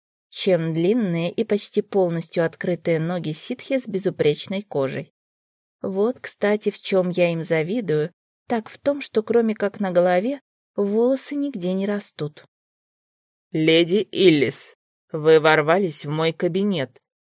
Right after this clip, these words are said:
продолжал Алластер, «не постучавшись. Леди, я думал, вы более воспитаны, с вашим-то происхождением. И что за угроза от лица королевы зимы? Вы её посланница?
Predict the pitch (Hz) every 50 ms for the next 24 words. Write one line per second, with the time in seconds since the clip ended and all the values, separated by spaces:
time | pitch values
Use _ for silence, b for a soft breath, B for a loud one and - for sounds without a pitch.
0 | _ _ _ _ - - 160 165 160 156 160 165 160 151 - - - 170 160 156
1 | 156 - - - - - _ _ _ _ _ _ _ - - 156 151 147 147 147
2 | - - - - - 214 208 - - 285 - 254 - - - - - - - -
3 | _ _ _ _ _ _ _ _ _ _ _ _ _ _ - 165 165 170 165 151
4 | 143 139 139 127 113 - _ _ _ _ _ _ _ - 165 170 170 165 165 160
5 | 156 156 170 170 175 175 180 170 185 190 175 170 233 269 240 185 160 151 147 139
6 | 147 143 - - - 156 143 - 147 135 139 139 156 165 _ _ _ _ _ _
7 | _ _ - - - 165 160 170 165 160 - 165 160 147 - 160 156 - 170 170
8 | 160 - - 175 170 165 160 151 165 165 151 143 143 139 135 - 160 - _ _
9 | _ _ _ _ _ _ _ _ _ _ _ - 160 160 160 156 151 - - 175
10 | 175 160 156 180 180 180 185 175 185 202 226 208 175 143 156 151 147 135 - 147
11 | 151 143 - - 156 151 151 165 156 156 156 160 151 151 151 143 147 156 156 151
12 | 143 139 147 - _ _ _ _ _ _ - 170 170 160 160 170 165 165 160 165
13 | 160 151 - 165 156 - - 170 160 165 180 196 208 233 - - 269 269 269